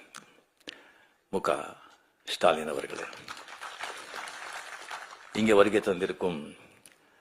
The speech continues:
அமைச்சர் பெருமக்களே, சட்டமன்ற உறுப்பினர்களே, ஐ ஏ எஸ், ஐ பி எஸ், ஆ, மற்றும் அறிவார்ந்த மக்களே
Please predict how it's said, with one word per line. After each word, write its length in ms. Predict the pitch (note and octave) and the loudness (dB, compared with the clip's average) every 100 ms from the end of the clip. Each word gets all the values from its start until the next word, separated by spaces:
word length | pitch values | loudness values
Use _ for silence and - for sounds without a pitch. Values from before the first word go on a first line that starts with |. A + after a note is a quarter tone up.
| _ | _
அமைச்சர் 380 | - F#2 - F#2+ | -4 -4 0 2
பெருமக்களே, 500 | F#2 F2 E2 - E2+ F#2 - - - - | 2 0 -2 0 0 0 -6 -20 -20 -12
சட்டமன்ற 500 | - E2+ F#2+ F#2 F2 | -2 0 2 2 2
உறுப்பினர்களே, 580 | E2+ D#2+ D#2+ E2 E2 F2 - - - | 2 -2 -2 -4 -4 -6 -8 -20 -10
ஐ 120 | F2+ F2+ | -6 -4
ஏ 80 | F2 | -2
எஸ், 160 | F#2+ - | -2 -2
ஐ 80 | F2 | -4
பி 180 | F2 F2+ | -6 -4
எஸ், 260 | F#2 G2 - - _ _ - - - - - - _ _ _ _ _ _ _ _ _ | -2 -2 -4 -10 _ _ -20 -20 -20 -20 -20 -20 _ _ _ _ _ _ _ _ _
ஆ, 80 | - - - - - - - - _ _ _ _ _ _ | -8 -6 -8 -12 -14 -16 -20 -20 _ _ _ _ _ _
மற்றும் 320 | - - E2+ D2+ - - | -8 -4 -6 -6 -12 -4
அறிவார்ந்த 580 | F2 F#2+ F#2 F#2 F2+ F2 - - - - _ _ | 0 4 6 4 2 0 0 -4 -10 -18 _ _
மக்களே 500 | E2+ - F#2 F#2 | -10 -2 2 2